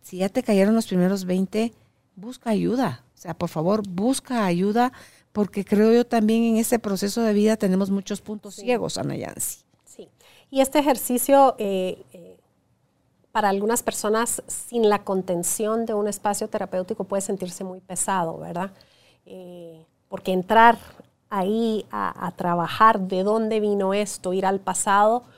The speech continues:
Speaker 2: dependiendo de, de cómo has ejercitado ese músculo, pues puede resultarte algo que puedas autogestionar, pero a veces vas a necesitar a alguien que te acompañe y te dé la contención para que lo puedas hacer.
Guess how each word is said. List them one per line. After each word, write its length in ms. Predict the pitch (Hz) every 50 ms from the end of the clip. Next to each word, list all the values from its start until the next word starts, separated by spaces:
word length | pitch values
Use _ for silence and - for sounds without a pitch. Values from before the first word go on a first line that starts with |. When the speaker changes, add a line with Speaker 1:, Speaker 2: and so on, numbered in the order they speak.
| _ _ _ _ -
Speaker 2:
dependiendo 600 | 214 196 - 196 190 190 196 202 208 214 220 226 233
de, 160 | 226 214 208 -
de 180 | 202 - 208
cómo 300 | - _ - 226 226 240
has 100 | 233 -
ejercitado 640 | 247 226 220 233 214 - 214 190 - 202 208 214 226
ese 160 | 233 226 -
músculo, 560 | 233 226 240 262 254 - - 262 254 247 240
pues 160 | - 196 190 -
puede 320 | - 214 202 202 208 214
resultarte 960 | 208 208 196 - 208 196 190 - 190 190 202 202 - - 208 208 208 190 -
algo 260 | - 196 202 202 214
que 80 | - 208
puedas 300 | 190 - 196 202 208 - -
autogestionar, 960 | 233 214 208 208 - 185 - - 190 - - - 208 190 185 190 202 226 254 -
pero 300 | - 214 202 196 185 185 - 196
a 120 | 202 190
veces 280 | 180 180 180 - 214 214
vas 180 | 202 190 -
a 40 | 220
necesitar 520 | 214 208 208 214 208 - 208 - 190 190 185
a 40 |
alguien 260 | 185 190 190 202 214 214
que 80 | 214
te 140 | 202 - 185
acompañe 840 | 175 170 - _ - 180 175 175 - 214 226 240 240 233 226 214 -
y 120 | 214 190
te 260 | - - 185 185 180
dé 160 | 185 190 196 202
la 140 | 208 196 190
contención 600 | - 220 214 202 190 180 160 185 - - 226 220 220
para 160 | - - 196
que 80 | -
lo 100 | 196 196 190
puedas 260 | - 196 196 190 190
hacer. 260 | 196 190 - 214 233